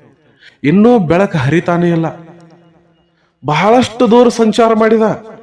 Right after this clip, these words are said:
ರಸ್ತೆ ಹಂಗೆ ಸಾಕ್ತಾ ಇದ್ದಾನೆ, ಸಾಗ-, ಸಾಕ್ತಾನ ಹೊಂಟೈತಿ, ಆದ್ರೆ ಬೆಳಕರೆ ಆಗ್ತಾ ಇಲ್ಲ. ಯಾವಾಗ ರಸ್ತೆ ಹಂಗೆ ಸಾಕ್ತಾ ಇದೆಯೋ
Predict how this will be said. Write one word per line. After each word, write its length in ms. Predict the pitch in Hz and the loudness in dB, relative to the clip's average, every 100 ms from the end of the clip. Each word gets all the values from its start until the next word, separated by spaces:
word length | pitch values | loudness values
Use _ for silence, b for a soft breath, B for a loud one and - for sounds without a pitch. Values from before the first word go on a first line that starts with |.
| - - _ _ _ B B B | -20 -20 _ _ _ B B B
ರಸ್ತೆ 440 | 143 180 202 - 254 | -4 -2 -2 -2 0
ಹಂಗೆ 320 | 196 220 240 | 0 0 0
ಸಾಕ್ತಾ 500 | - - 147 - 220 | -2 -4 -6 -4 -2
ಇದ್ದಾನೆ, 680 | 233 226 220 220 226 - - - | 0 0 0 0 -4 -8 -20 -14
ಸಾಗ-, 360 | - 147 160 175 | -6 -4 -2 -4
ಸಾಕ್ತಾನ 480 | - 147 151 202 202 214 214 214 208 | -2 -4 -2 -2 0 0 0 0 0
ಹೊಂಟೈತಿ, 600 | 175 180 190 185 202 190 196 190 - 202 _ 196 _ _ _ _ _ - | -2 -2 -2 0 -2 -4 -12 -20 -20 -20 _ _ _ _ _ _ _ -4
ಆದ್ರೆ 320 | 180 202 202 | -2 0 0
ಬೆಳಕರೆ 480 | 139 170 226 226 214 | 0 0 0 0 0
ಆಗ್ತಾ 340 | 180 170 170 | 0 -4 -6
ಇಲ್ಲ. 160 | 139 120 135 117 - 131 _ 143 _ 156 120 _ 131 _ _ _ _ _ _ _ _ _ _ - | -4 -6 -12 -20 -20 -20 _ _ _ _ _ _ _ _ _ _ _ _ _ _ _ _ _ -4
ಯಾವಾಗ 520 | 151 160 190 247 254 233 196 | 0 2 2 2 2 2 2
ರಸ್ತೆ 340 | 170 170 - | -2 -4 -4
ಹಂಗೆ 380 | 214 185 196 208 | -2 0 0 0
ಸಾಕ್ತಾ 460 | - 151 156 - 196 | -2 -6 -8 -4 0
ಇದೆಯೋ 480 | 180 160 151 131 | 0 2 0 0